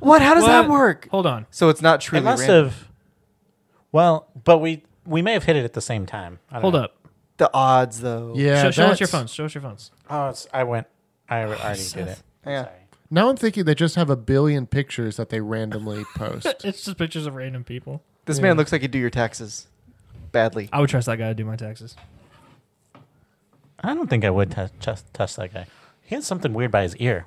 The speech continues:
Speaker 1: What's that?
Speaker 2: Uh, it's like a blob.
Speaker 4: You guys are prejudiced.
Speaker 1: So there are, like, random. It's not perfect,
Speaker 2: This
Speaker 1: right?
Speaker 2: guy looks like Dennis from, uh, It's Always Sunny.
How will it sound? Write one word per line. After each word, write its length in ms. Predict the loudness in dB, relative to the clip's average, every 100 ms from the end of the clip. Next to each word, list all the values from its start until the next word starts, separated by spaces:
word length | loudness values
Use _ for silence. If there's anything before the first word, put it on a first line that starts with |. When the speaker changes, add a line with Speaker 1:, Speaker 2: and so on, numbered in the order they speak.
| -8
Speaker 1:
What's 160 | -8
that? 180 | -8 -10 -12 -20 _ _ _ _ -6
Speaker 2:
Uh, 240 | -4 -2
it's 160 | -4 -8
like 100 | -8
a 60 |
blob. 320 | 0 4 4 0
Speaker 4:
You 60 |
guys 120 | -8 -8
are 60 |
prejudiced. 720 | -8 -6 -6 -6 -10 -14 -16 -20 _ _ _
Speaker 1:
So 160 | 0 6
there 140 | 8
are, 180 | 10 10
like, 240 | 10 6 6
random. 580 | 2 4 2 0 -4 -6 -4
It's 160 | 0
not 200 | 2 4
perfect, 480 | 6 6 6 0 -4
Speaker 2:
This 100 | 0
Speaker 1:
right? 60 | 4
Speaker 2:
guy 40 |
looks 120 | 4 2
like 160 | 0
Dennis 420 | 2 2 0 -4
from, 320 | -6 -4 -2 -2
uh, 220 | -2 -2
It's 180 | -2 0
Always 200 | 0 -2
Sunny. 260 | -6 -8